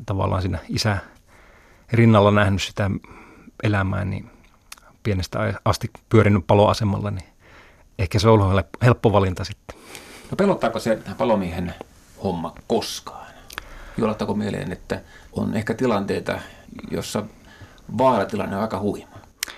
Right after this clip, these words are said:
Speaker 1: Joo, kyllähän meillä siis aikapaineen allahan me toimitaan aina siinä, että se on silleen poikkeuksellinen ammatti kuitenkin, että joutuu tekemään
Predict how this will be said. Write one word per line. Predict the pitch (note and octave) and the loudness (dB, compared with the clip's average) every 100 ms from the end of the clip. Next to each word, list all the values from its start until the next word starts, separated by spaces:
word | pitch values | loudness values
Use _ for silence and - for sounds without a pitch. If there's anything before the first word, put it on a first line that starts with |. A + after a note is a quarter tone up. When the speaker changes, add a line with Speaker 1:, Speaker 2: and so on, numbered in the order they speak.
| - - | -10 4
Speaker 1:
Joo, | F#3+ F#2 | 6 6
kyllähän | A2 G#2 | 2 2
meillä | G#2 G#2 | 2 0
siis | G2+ - - - B3+ - G#3 - - | -2 -2 -4 -8 -12 -16 -20 -20 -8
aikapaineen | - A2+ A2 - G#2+ G#2+ G#2 | 4 4 4 4 6 6 4
allahan | G#2 G2+ | 4 4
me | G2+ | 2
toimitaan | G#2 G2 F#2+ - | 2 2 2 -2
aina | F#2 F#2 | 0 -4
siinä, | G2+ F#2 | -4 -6
että | F#2+ - - - _ - - - | -6 -8 -10 -10 _ -20 -20 -20
se | - - | -8 -6
on | F#2 | -2
silleen | G2+ F#2+ F2+ | -2 -2 -2
poikkeuksellinen | - B2 - A2+ A2 G2+ G2+ | 2 2 4 2 4 4 4
ammatti | F#2+ F#2 F#2 - | 2 0 -2 -6
kuitenkin, | G2+ F#2+ F2+ G2 | -6 -4 -4 -6
että | - - - _ - - - _ _ _ _ | -10 -14 -18 _ -20 -20 -20 _ _ _ _
joutuu | A2+ G2+ G#2 | -2 0 0
tekemään | F#2 - G#2 | -2 -2 -2